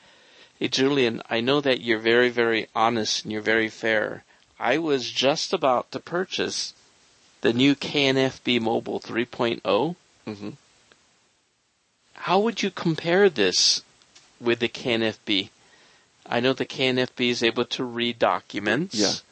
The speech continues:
Speaker 1: It could identify currency. Uh, have you made any comparison between these two applications yet?
Speaker 2: I have played with them, and I, I do have the K N F B reader as well. I've, I've had it, I got it right when it came out.
Speaker 1: Yeah.
Speaker 2: And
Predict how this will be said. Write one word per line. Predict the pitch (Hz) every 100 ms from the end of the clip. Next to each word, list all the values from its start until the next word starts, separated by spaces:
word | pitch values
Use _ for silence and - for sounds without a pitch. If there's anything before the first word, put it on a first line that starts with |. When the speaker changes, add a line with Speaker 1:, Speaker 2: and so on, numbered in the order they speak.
| _ _ _
Speaker 1:
It | - 101
could | - 104
identify | 101 101 104 110 - 101
currency. | 101 - 101 95 107 - 120 180 196 _ _ _ _ _ _ -
Uh, | - 110 98
have | 123 123
you | 135
made | 151 147 165
any | 156 196
comparison | 190 - 175 170 170 - 180
between | 180 185 - 175
these | 170 175 -
two | - 175
applications | - 151 170 - 165 165 - 190 -
yet? | 143 - - -
Speaker 2:
I | 147
have | 202 -
played | 214 175
with | 135
them, | 139 139
and | 117
I, | 131 -
I | 113
do | 113 131 135
have | 135
the | 131
K | - 120
N | 120
F | 120
B | - 113
reader | 110 110 104
as | 107 101
well. | 101 107
I've, | 104 101
I've | 101 -
had | 107 104
it, | 107
I | -
got | 104 107
it |
right | 90 110
when | -
it | 107 -
came | 117 107
out. | 92 117 _ _ _ -
Speaker 1:
Yeah. | 117 131 - _ -
Speaker 2:
And | 120 123 123 123